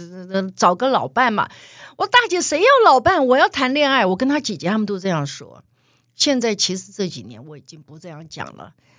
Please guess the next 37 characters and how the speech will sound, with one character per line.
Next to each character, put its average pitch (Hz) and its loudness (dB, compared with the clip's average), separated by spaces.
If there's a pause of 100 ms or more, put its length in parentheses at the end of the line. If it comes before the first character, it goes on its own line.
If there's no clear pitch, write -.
(200)
我 220 -8
想 208 0
那 190 -6
个， 170 -6 (320)
我 208 0
自 285 -4
己 175 -10
激 208 -6
情 175 -8
也 117 -14 (300)
过 175 -8
了， 73 -10
还 190 -2
有 220 -2
一 165 -10
个， 156 -10 (300)
<laughs> - -20
年 196 -2
纪 240 -4
到 202 0
还 156 -6
是 - -6
会 240 0
有 160 -6
一 180 -14
点 185 -8
点 160 -12
差 165 -8
别， 127 -14
就 214 -4
是， 208 -2
哎 185 -8
呀， 190 -6 (760)
平 196 -18
安 220 -2
就 214 -4
好， - -10